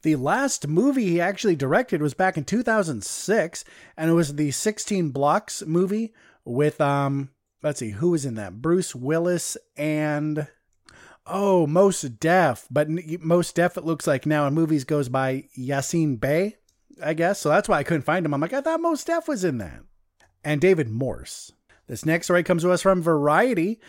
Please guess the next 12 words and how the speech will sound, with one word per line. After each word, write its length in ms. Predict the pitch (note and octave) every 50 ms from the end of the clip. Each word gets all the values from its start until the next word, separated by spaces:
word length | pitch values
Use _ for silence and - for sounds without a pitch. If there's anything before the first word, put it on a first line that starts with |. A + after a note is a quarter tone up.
| - - - _
We 160 | - C3 D#3+
know 140 | F3+ G#3+ A3+
that 200 | F#3+ E3+ D3 B2+
Wes 300 | C3+ F3 A3+ A#3+ - - - -
Anderson 560 | C#3+ F3+ B3 C#4+ C#4+ D#4 B3 - F#3 F3+ F#3
is 220 | G#3 G3 F#3 E3 -
shooting 420 | - - G3+ A#3+ C4 C4 A3 F3
a 100 | D#3 D3
new 320 | C#3 D3 E3 F#3+ A#3+ C#4
movie 360 | A#3+ G#3 G#3 A3+ G#3+ A3+ A#3 F3+
in 160 | D3+ D3 B2+
Spain, 760 | - - - - - - - F#3 A#3+ A3 E3+ D#3+ G3 A3